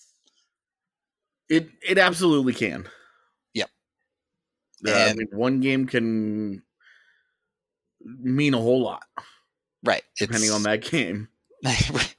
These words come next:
Speaker 2: Of course, it depends on the game and, and the scenario. And, and preseason games aren't going to be weighted that much. But
Speaker 1: Yeah.
Speaker 2: if you, if you're looking at a situation like Zhuravlyov, who, who's currently fighting for a K H L s-, roster spot,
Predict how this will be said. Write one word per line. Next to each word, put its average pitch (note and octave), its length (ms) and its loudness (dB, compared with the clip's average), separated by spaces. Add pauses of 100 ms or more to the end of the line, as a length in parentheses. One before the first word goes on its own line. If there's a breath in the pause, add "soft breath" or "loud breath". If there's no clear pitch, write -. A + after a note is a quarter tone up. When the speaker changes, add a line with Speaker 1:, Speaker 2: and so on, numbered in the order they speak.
(140)
Speaker 2:
Of D3+ 140 0
course, E3+ 300 0
it D3 100 -4
depends A#2+ 380 -2
on A2 100 4
the G#2 80 -4
game G2+ 380 0
and, F2+ 160 -12 (440 loud breath)
and A#2+ 160 -2
the G#2+ 60 0
scenario. G#2+ 720 0
And, C#3 520 -2
and E3+ 140 -4
preseason E3+ 500 0
games C3+ 300 0 (100)
aren't B2+ 300 0
going A#2 320 0
to A2 140 -2
be G#2 240 0
weighted G#2 460 0
that D2 200 0
much. C#2+ 420 -6
But - 200 -6 (360 loud breath)
Speaker 1:
Yeah. F2 260 -8
Speaker 2:
if - 200 0
you, C3+ 240 -8
if D3 240 -2
you're D#3 160 -2
looking D3 300 -2
at C3+ 80 0
a C3 40 0
situation A#2 640 -2
like G2 200 -2
Zhuravlyov, G#2+ 800 -2
who, G2+ 340 -8
who's A2+ 200 -2
currently C#3+ 540 0
fighting A2+ 520 -2
for G2+ 280 0
a E2+ 60 -4
K G#2+ 360 0
H - 140 -4
L G2 120 0
s-, - 260 -4
roster G2 460 0
spot, - 400 -4